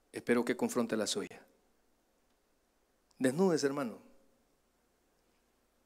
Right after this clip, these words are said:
Y le recomiendo, pídale perdón a Dios.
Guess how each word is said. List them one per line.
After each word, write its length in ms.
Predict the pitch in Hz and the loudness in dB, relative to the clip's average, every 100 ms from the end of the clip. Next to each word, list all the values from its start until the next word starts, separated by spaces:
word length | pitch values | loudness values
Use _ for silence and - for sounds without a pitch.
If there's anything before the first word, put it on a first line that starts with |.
| _ _ _ _ _ - | _ _ _ _ _ -12
Y 80 | - | -2
le 120 | 127 | 0
recomiendo, 440 | 120 120 120 143 143 | 2 0 0 0 -2
pídale 360 | - 123 117 | 2 4 4
perdón 320 | 107 104 107 104 | 2 -2 -2 -4
a 80 | |
Dios. 320 | 104 107 - | -8 -12 -16